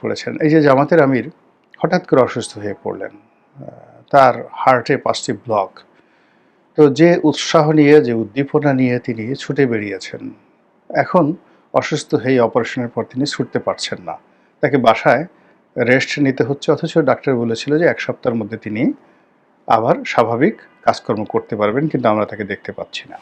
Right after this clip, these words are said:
ঢাকা বিশ্ববিদ্যালয়, জাহাঙ্গীরনগর বিশ্ববিদ্যালয়, রাজশাহী বিশ্ববিদ্যালয় ছাত্র সংসদ নির্বাচন হচ্ছে এবং এখানে যেভাবে শিবিরের জয় জয়কার, আহ, কল্পনা করা হচ্ছিল, ইতিমধ্যে কয়েকটি ঘটনা,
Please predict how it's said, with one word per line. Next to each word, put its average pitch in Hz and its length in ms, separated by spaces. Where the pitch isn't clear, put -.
ঢাকা 147 160
বিশ্ববিদ্যালয়, 143 800
জাহাঙ্গীরনগর 131 480
বিশ্ববিদ্যালয়, 120 640
রাজশাহী 123 320
বিশ্ববিদ্যালয় 117 580
ছাত্র 127 300
সংসদ 123 340
নির্বাচন 113 360
হচ্ছে 127 320
এবং 147 260
এখানে 156 440
যেভাবে 139 420
শিবিরের 143 600
জয় 127 320
জয়কার, 120 500
আহ, - 800
কল্পনা 123 440
করা 123 180
হচ্ছিল, 151 420
ইতিমধ্যে 160 440
কয়েকটি 123 320
ঘটনা, 98 460